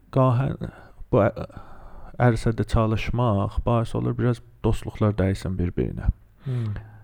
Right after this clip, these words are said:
Speaker 1: E, məncə, e, hünərkar insanın xidmətində ola. Nə fəqət insanın, insanın da, heyvanın da, hətta, e,
Speaker 2: Təbiətin də.
Speaker 1: təbiətin də, gələcəyin, m,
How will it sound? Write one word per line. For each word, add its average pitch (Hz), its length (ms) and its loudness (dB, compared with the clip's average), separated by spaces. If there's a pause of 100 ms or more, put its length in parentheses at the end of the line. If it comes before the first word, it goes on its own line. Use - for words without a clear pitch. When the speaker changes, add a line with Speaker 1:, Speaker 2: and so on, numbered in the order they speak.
(160)
Speaker 1:
E, 101 140 4
məncə, 135 520 6
e, 92 200 -4 (160)
hünərkar 123 500 4 (680)
insanın 110 480 4
xidmətində 85 600 0
ola. 78 280 -2
Nə 175 120 8
fəqət 135 320 6
insanın, 101 420 0
insanın 117 500 -2
da, 104 100 2
heyvanın 98 540 2
da, 92 140 -2
hətta, 101 360 -2 (580)
e, - 100 -4
Speaker 2:
Təbiətin 131 540 4
də. 117 80 2
Speaker 1:
təbiətin 107 640 6
də, 87 140 2 (300)
gələcəyin, 101 600 0 (100)
m, 98 220 -8